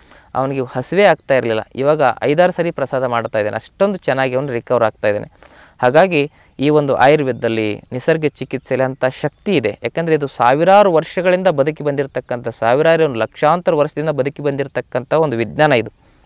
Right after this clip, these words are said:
ಅದಕ್ಕೆ ಈ ವಿಜ್ಞಾನವನ್ನು ಪಸರಿಸ್ತಕ್ಕಂಥ ಕೆಲಸವನ್ನು ಮಾಡ್ತಕ್ಕಂಥ ಸ್ವದೇಶ್ ಮೀಡಿಯಾ ಚಾನಲನ್ನು ನಾವೆಲ್ಲ ಸಬ್ಸ್ಕ್ರೈಬ್ ಮಾಡ್ಕೋಬೇಕು.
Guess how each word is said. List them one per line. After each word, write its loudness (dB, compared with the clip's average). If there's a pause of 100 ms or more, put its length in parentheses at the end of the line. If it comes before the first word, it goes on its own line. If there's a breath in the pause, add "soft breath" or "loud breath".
(600 soft breath)
ಅದಕ್ಕೆ 2 (760)
ಈ 2
ವಿಜ್ಞಾನವನ್ನು 0 (140)
ಪಸರಿಸ್ತಕ್ಕಂಥ -2 (240)
ಕೆಲಸವನ್ನು -2
ಮಾಡ್ತಕ್ಕಂಥ -4 (540 soft breath)
ಸ್ವದೇಶ್ 0
ಮೀಡಿಯಾ 0
ಚಾನಲನ್ನು -4
ನಾವೆಲ್ಲ -4
ಸಬ್ಸ್ಕ್ರೈಬ್ -2
ಮಾಡ್ಕೋಬೇಕು. -6